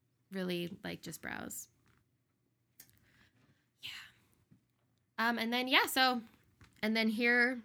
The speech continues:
here we are today, I guess. I've been doing this for a very long time, had its ups and its downs and all sorts of, seen it all kind of stuff. And it's very, very different now from how it used to be. And that kind of was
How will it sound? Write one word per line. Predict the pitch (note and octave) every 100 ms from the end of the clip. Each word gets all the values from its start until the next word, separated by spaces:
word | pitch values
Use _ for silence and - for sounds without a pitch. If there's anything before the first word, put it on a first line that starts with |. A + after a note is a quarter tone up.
| _
here | B3 B3+
we | B3
are | B3+
today, | B3 A#3+ C4+ E4
I | A3
guess. | G3+ G3+ G3+
I've | F#3+
been | G3+
doing | G#3 G#3+
this | G#3+ G#3+
for | A3
a |
very | G3+ G#3
long | A#3+ B3 C#4+
time, | C#4 G#3+ G#3+ A#3 C4+
had | A3+ A3
its | G#3+ -
ups | A3+ A3+ B3
and | C4
its | C4+
downs | - A#3 A#3 A#3+ C4+ C#4
and | G#3
all | G#3+
sorts | A3+ A#3 A3+
of, | A3+ G#3 G3+ - - - -
seen | - C#4+
it | D4
all | B3 A#3 A#3+
kind | B3 B3 A#3
of |
stuff. | A3 - G#3+ G3+ A3+ A3+
And | G3+
it's | G3+
very, | G#3+ A#3 C4+ C#4+ C#4+ - - - _
very | B3 B3 C4+
different | C4 C4 B3 A3+
now | A3+ G#3+
from | G3+
how | G3 G3 F#3+
it |
used | - G3 F#3+ -
to | G#3
be. | G#3+ G3+
And | F3+
that | G3+ G3+
kind | C4 C4+
of | D#4
was | B3+ A3+ A3 G#3